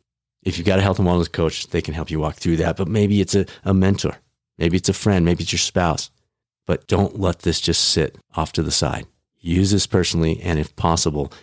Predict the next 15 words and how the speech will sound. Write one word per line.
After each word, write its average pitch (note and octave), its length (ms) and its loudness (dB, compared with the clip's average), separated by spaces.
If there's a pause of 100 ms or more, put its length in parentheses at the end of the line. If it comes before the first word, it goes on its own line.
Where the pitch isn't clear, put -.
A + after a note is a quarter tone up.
(260)
as D2+ 140 -6
part E2+ 220 0
of E2 60 2
the F2 80 2
connect A2+ 340 0
phase, - 480 -4
get E2+ 120 -2
somebody D#2 240 0
else D#2+ 180 -2
involved D#2 360 -2
in D2+ 60 -6
taking - 260 -6
a - 20 -4
look - 260 -6
and - 120 -10